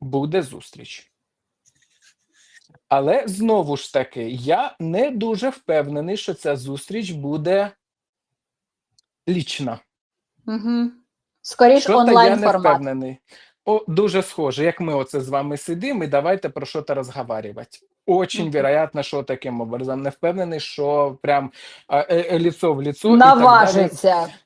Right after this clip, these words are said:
Speaker 1: Да, потому що я ж кажу, буде, буде отака от, отака от штука. От. Це можливо, але тільки через знищення
Speaker 2: Мгм.
Speaker 1: ресурсу і с-, поставлення їх в очень нехороше положення.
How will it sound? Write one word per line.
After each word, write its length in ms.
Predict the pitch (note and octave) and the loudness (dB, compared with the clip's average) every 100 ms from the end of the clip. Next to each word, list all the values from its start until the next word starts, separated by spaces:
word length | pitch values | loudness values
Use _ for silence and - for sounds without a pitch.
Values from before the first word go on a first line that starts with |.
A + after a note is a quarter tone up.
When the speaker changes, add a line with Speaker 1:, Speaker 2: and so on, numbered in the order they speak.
| D#3+ E3+ G3 | -8 -8 -2
Speaker 1:
Да, 340 | G#3 E3 G3 D3 | -2 0 0 0
потому 440 | E3 D#3+ G3+ G#3 | -2 0 0 0
що 140 | - | 0
я 80 | G#3 | 0
ж 120 | G3 | 0
кажу, 320 | - F#3+ D#3+ D#3+ | -2 -2 -2 -4
буде, 440 | D#3+ A3+ G3 F3+ | -2 0 0 0
буде 280 | E3+ G#3+ G3+ | 0 0 0
отака 460 | F#3 F3 F3+ G3 | 0 -2 -2 -2
от, 220 | F3 E3+ E3+ | -2 -4 -6
отака 380 | F3 E3+ - | -6 -4 -2
от 200 | E3 F3 | -2 -2
штука. 480 | - - D3+ - B2 - - _ _ _ _ - | -8 -10 -10 -8 -8 -8 -18 _ _ _ _ -4
От. 380 | G3 F#3 - _ _ _ _ _ _ _ _ _ _ | 0 0 -2 _ _ _ _ _ _ _ _ _ _
Це 140 | E3+ | -4
можливо, 580 | E3+ D#3+ D#3 D3+ A2+ G#2+ _ _ | -2 -4 -2 -2 -4 -8 _ _
але 280 | E3+ F3 D#3+ | -2 -2 -4
тільки 640 | - F#3 G#3+ G#3 - D3+ | -6 -2 0 -2 -4 -6
через 640 | - D#3 F3 F3+ D#3+ C3 - | -4 -2 0 0 -2 -4 -8
знищення 1080 | B2 A#2+ D3 E3 G3 - - F3 E3 D#3+ E3 | -10 -6 -6 -4 -6 -8 -8 -6 -4 -2 -2
Speaker 2:
Мгм. 80 | D#3+ | -2
Speaker 1:
ресурсу 800 | C#3+ C3+ - F3 G3 G3 A3+ A3 | -4 -6 -4 -2 -2 -4 -6 -4
і 120 | F3 | -6
с-, 200 | - - | -8 -10
поставлення 760 | D#3+ D#3 - E3 F3 F3 E3 D3+ | -6 -6 -2 0 0 -2 -4 -4
їх 340 | C#3 D3 F3+ C#3 | -6 -6 -8 -6
в 100 | C#3 | -6
очень 440 | D#3+ - F#3+ F3 | -6 -6 -8 -6
нехороше 680 | E3 - B2+ B2+ C#3 - C3+ | -8 -6 -6 -4 -8 -6 -6
положення. 1000 | A#2+ B2 A#2+ A2+ G#2+ A#2+ A#2+ A#2 G#2 E2+ | -6 -6 -6 -8 -12 -12 -12 -12 -14 -20